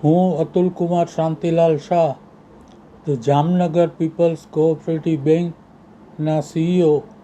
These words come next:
જનરલ મેનેજર તથા રવિવારે તારીખ પાંચ પાંચ ચોવીસના રોજ થઈ રહેલ ચૂંટણીમાં રિટર્નિંગ ઓફિસર તરીકેની ફરજ બજાવીશ.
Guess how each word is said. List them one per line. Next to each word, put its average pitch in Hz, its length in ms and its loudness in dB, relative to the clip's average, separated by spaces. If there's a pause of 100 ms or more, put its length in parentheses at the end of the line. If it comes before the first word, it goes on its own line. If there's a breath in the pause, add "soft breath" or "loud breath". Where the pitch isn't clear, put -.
(140)
જનરલ 165 420 0
મેનેજર 160 520 0 (1300)
તથા 170 480 2 (840)
રવિવારે 175 760 0
તારીખ 160 380 -2 (120)
પાંચ 170 260 -4 (220)
પાંચ 165 340 -6
ચોવીસના 170 580 0
રોજ 165 200 0 (140)
થઈ 170 320 0 (540)
રહેલ 165 440 2 (300)
ચૂંટણીમાં 170 720 -2 (1600)
રિટર્નિંગ 180 560 2
ઓફિસર 160 560 0 (340)
તરીકેની 156 680 -2 (160)
ફરજ 147 260 0
બજાવીશ. 131 600 0